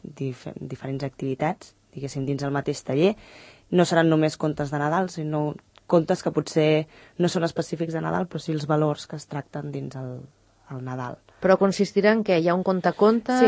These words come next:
Speaker 1: Sí, hi haurà una persona que farà el contacontes o generarà l'activitat, i,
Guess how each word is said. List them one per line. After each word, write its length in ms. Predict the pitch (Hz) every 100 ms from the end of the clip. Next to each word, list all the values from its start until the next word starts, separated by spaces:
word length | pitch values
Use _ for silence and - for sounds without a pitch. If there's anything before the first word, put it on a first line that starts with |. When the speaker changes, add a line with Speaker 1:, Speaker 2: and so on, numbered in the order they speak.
| 175
Speaker 1:
Sí, 80 | 160
hi 40 | 160
haurà 140 | 147
una 140 | 151 160
persona 360 | - - 190
que 80 | 208
farà 340 | 156 143 139 135
el 80 | 131
contacontes 600 | 139 135 139 170 185 156
o 60 |
generarà 460 | 135 135 127 123 127
l'activitat, 640 | 135 - 139 139 175 220 - _ -
i, 440 | 143 127 123 -